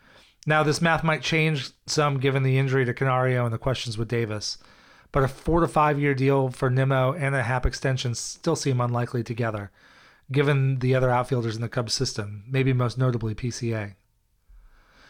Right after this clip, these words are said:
So at this point, I think the Cubs will make a move on one big bat and either push for Nimmo or extend Happ. I think extending Happ is the more likely answer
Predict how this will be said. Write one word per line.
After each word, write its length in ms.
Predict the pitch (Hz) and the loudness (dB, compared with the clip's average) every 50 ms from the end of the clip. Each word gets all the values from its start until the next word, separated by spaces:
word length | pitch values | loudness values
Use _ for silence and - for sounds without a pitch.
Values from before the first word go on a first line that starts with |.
| - _ _ | -20 _ _
So 160 | - - 180 | -2 0 0
at 60 | 143 | 2
this 140 | - 208 - | 2 0 0
point, 260 | - - 233 240 226 - | 0 0 0 0 0 0
I 60 | 156 | 0
think 120 | 147 156 | 0 0
the 80 | 139 139 | 0 0
Cubs 220 | - 165 151 135 | 0 0 2 2
will 80 | 151 151 | 2 2
make 200 | 147 147 135 - | 2 2 0 0
a 40 | 143 | 0
move 280 | 135 143 143 143 131 | 2 2 2 2 2
on 200 | 131 123 120 120 | 2 0 0 0
one 180 | 120 131 139 143 | 0 0 0 0
big 220 | 143 143 135 127 | 0 0 0 0
bat 280 | 123 123 120 120 120 - - | -2 0 0 -2 -4 -6 -4
and 100 | 131 123 | -2 0
either 180 | 127 131 143 135 | 0 2 0 0
push 320 | 131 143 139 131 - - - _ _ _ _ _ _ | 0 0 -2 -2 -4 -8 -14 _ _ _ _ _ _
for 180 | - - 147 139 | -6 -2 0 0
Nimmo 380 | 135 135 131 135 131 131 131 | 2 2 2 2 2 2 0
or 160 | 131 123 120 117 | 0 -2 -2 -4
extend 320 | 113 - - 131 120 110 | -4 -4 -4 -4 -4 -4
Happ. 300 | 98 107 101 98 - - _ _ _ _ - - - - - - _ _ - | -6 -8 -8 -10 -12 -16 _ _ _ _ -20 -20 -20 -20 -20 -20 _ _ -2
I 40 | 135 | 2
think 200 | - - 147 156 | 2 2 2 0
extending 380 | 135 - - 165 151 147 139 | -2 -2 0 0 2 2 2
Happ 320 | 127 107 139 143 143 - 143 | 0 0 0 0 0 0 -2
is 100 | 127 113 | -2 -2
the 100 | 123 123 | -2 -2
more 180 | 123 123 123 | 0 0 0
likely 380 | 120 120 123 123 - 135 127 123 | 0 0 -2 -2 -2 -2 0 0
answer 500 | 123 123 123 - - 131 127 123 117 | 0 -2 -4 -4 -2 -2 -2 -4 -6